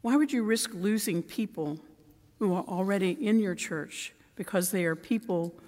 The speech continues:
who are different in your surrounding community? Why open the doors to people who may not have the same educational background or financial stability as those in your pews?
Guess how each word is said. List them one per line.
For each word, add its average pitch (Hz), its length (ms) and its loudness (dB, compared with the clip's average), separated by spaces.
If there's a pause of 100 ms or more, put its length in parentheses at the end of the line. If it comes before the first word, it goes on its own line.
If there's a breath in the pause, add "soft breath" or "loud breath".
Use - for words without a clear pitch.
(200 loud breath)
who 196 120 0
are 175 80 2
different 190 540 -2 (460)
in 180 140 2
your 175 140 2
surrounding 170 540 -2
community? 185 680 -2 (2250)
Why 196 180 2
open 196 260 6
the 180 80 8
doors 185 580 4
to 160 100 -10
people 170 500 -2 (500 loud breath)
who 202 80 4
may 185 160 6
not 190 280 6
have 175 260 0
the 170 80 -2
same 190 320 2
educational 180 640 0
background 170 560 0
or 165 80 -2
financial 185 500 0
stability 165 840 -2 (320 loud breath)
as 180 160 -2
those 180 340 4
in 196 180 0
your 185 160 0
pews? 185 680 0